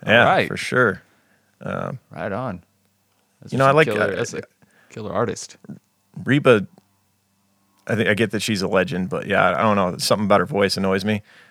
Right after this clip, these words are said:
Speaker 2: I'm gonna go
Speaker 1: Yeah,
Speaker 2: with Julia
Speaker 1: I know you don't
Speaker 2: Stiles
Speaker 1: like,
Speaker 2: out of that
Speaker 1: you
Speaker 2: group.
Speaker 1: said,
Speaker 2: I,
Speaker 1: you
Speaker 2: I
Speaker 1: talked
Speaker 2: just, I
Speaker 1: about
Speaker 2: like
Speaker 1: that
Speaker 2: some of her
Speaker 1: before.
Speaker 2: movies.
Speaker 1: I like, you know,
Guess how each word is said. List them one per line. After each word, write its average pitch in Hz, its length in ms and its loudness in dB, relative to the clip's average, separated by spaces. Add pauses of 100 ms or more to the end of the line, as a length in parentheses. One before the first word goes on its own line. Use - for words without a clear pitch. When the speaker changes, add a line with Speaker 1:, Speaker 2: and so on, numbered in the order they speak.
(400)
Speaker 2:
I'm 120 80 -8
gonna 123 80 4
go 117 60 6
Speaker 1:
Yeah, 110 60 8
Speaker 2:
with 98 80 4
Julia 110 200 4
Speaker 1:
I - 40 2
know 127 80 4
you 123 40 4
don't 98 100 4
Speaker 2:
Stiles 98 240 4
Speaker 1:
like, 104 40 4
Speaker 2:
out 98 40 4
of 95 60 2
that 95 140 4
Speaker 1:
you 120 60 0
Speaker 2:
group. 101 160 2
Speaker 1:
said, - 40 4
Speaker 2:
I, 107 80 6
Speaker 1:
you 104 60 4
Speaker 2:
I 110 40 4
Speaker 1:
talked - 20 4 (100)
Speaker 2:
just, - 40 -4
I - 40 -4
Speaker 1:
about 107 80 4
Speaker 2:
like 107 100 4
Speaker 1:
that 101 60 2
Speaker 2:
some 107 100 2
of 98 60 2
her 98 80 0
Speaker 1:
before. 98 100 4
Speaker 2:
movies. 98 400 -2 (1300)
Speaker 1:
I 135 120 4
like, 180 340 4
you 131 80 0
know, 151 260 4